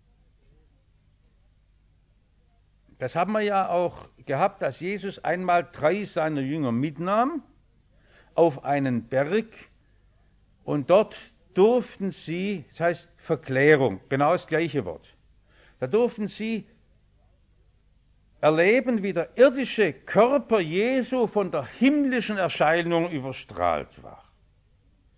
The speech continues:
Das ist uns vielleicht aufs Erste, wenn man es liest, ein ganz fremdes Geschehen. Aber was ganz wichtig ist, dass wir überhaupt mal wissen, das, das ist das, was wir erkennen sollten. Wir sollten Jesus erkennen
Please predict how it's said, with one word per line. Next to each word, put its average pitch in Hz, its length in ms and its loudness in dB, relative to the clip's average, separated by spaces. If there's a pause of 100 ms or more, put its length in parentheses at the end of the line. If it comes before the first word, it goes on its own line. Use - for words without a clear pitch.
(200)
Das - 100 -20
ist - 40 -8
uns 226 260 -4 (300)
vielleicht 202 240 0
aufs 175 160 -4
Erste, 226 340 0
wenn 214 100 -2
man 196 80 -6
es 151 60 -10
liest, 226 220 -8
ein 180 40 -8
ganz 190 280 -8
fremdes 226 760 -8 (440)
Geschehen. 220 760 -2 (1300)
Aber 175 220 -4
was 214 200 -2
ganz 269 300 0
wichtig 202 300 -4
ist, 175 80 0
dass - 20 -4
wir 202 100 -2
überhaupt 214 320 0
mal 214 140 2
wissen, 226 360 -6
das, 240 280 -4 (200)
das 233 200 0
ist 247 180 -8
das, 226 240 -2
was 190 220 -2
wir 202 200 0
erkennen 208 640 0
sollten. 135 300 -2
Wir 160 100 -4
sollten 196 400 0
Jesus 240 580 -6
erkennen 220 720 -4